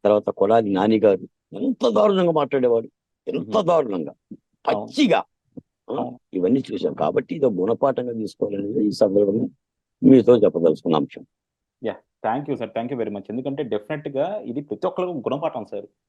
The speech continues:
Speaker 2: అధికారం ఉంది కదా, లేకపోతే ఇప్పుడు మనకి, మనకి మనం సపోర్ట్ చేసే వాళ్ళు అధికారంలో ఉన్నారు కదా, మనం ఏమి చెప్పినా, ఏం మాట్లాడినా జరిగిపోద్ది అనుకుంటే అది ఎప్పుడొకప్పుడు, ఆహ్, తిరగబడినప్పుడు పరిస్థితులు ఎలా ఉంటాయన్నది కూడా ఇది తెలుసుకోవాలి. అందుకే ఎవరున్నా సరే, ఎవరైనా సద్విమర్శ చేసుకోవచ్చు.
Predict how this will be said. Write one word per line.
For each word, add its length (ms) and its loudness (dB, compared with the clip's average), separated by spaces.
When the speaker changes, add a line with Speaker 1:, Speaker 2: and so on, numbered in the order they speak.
Speaker 2:
అధికారం 440 0
ఉంది 200 -4
కదా, 240 0
లేకపోతే 520 -2
ఇప్పుడు 240 -8
మనకి, 420 -6
మనకి 680 -8
మనం 280 -4
సపోర్ట్ 340 -2
చేసే 180 -4
వాళ్ళు 180 0
అధికారంలో 380 -2
ఉన్నారు 260 -6
కదా, 180 -6
మనం 320 -8
ఏమి 300 -2
చెప్పినా, 320 -8
ఏం 300 -4
మాట్లాడినా 540 -6
జరిగిపోద్ది 500 -4
అనుకుంటే 340 -8
అది 140 -6
ఎప్పుడొకప్పుడు, 680 -4
ఆహ్, 260 0
తిరగబడినప్పుడు 600 -6
పరిస్థితులు 380 -6
ఎలా 120 -2
ఉంటాయన్నది 360 -8
కూడా 140 -4
ఇది 80 -6
తెలుసుకోవాలి. 560 -8
అందుకే 280 -4
ఎవరున్నా 380 0
సరే, 220 -6
ఎవరైనా 420 0
సద్విమర్శ 460 -2
చేసుకోవచ్చు. 460 -10